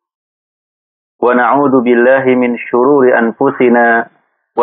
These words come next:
min sayyiati a'malina. May yahdihillahu fala mudilla lah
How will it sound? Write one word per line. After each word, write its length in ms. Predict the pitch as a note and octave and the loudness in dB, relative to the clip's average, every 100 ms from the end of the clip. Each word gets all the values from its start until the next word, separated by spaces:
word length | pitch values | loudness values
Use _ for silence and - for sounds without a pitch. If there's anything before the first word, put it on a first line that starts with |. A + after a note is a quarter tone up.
| A#2+ | 0
min 160 | A#2+ A#2 | 0 0
sayyiati 800 | C3+ B2 A#2 A#2+ C3 B2+ A#2 A#2 | 0 0 0 0 2 2 0 0
a'malina. 960 | A#2 A#2+ A#2 A#2 A2+ A#2 B2 B2 B2+ - _ _ _ _ _ _ _ _ _ _ _ _ _ _ _ - | 0 0 -2 -2 0 0 2 0 -2 -6 _ _ _ _ _ _ _ _ _ _ _ _ _ _ _ -2
May 320 | C#3 C#3 C3 | 0 2 2
yahdihillahu 1120 | B2 A#2 A#2+ C3+ B2+ B2 C3 C3+ C3 B2+ A#2+ | 0 -2 -2 0 2 2 2 2 0 0 -2
fala 320 | C#3 C3 B2 | 0 0 0
mudilla 480 | A#2 A#2 C3+ B2+ A#2 | -2 -2 0 2 2
lah 320 | A#2+ C3+ C3+ | 2 0 -4